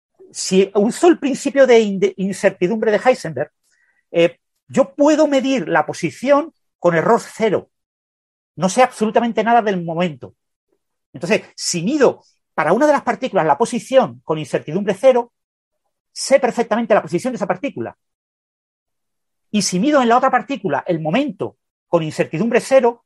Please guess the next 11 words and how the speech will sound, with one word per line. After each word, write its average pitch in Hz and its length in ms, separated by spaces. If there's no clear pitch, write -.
sé - 240
perfectamente 247 540
la 220 80
velocidad 185 640
con 175 140
incertidumbre 196 420
cero 226 240
de 208 60
la 196 60
otra 202 120
partícula. 160 480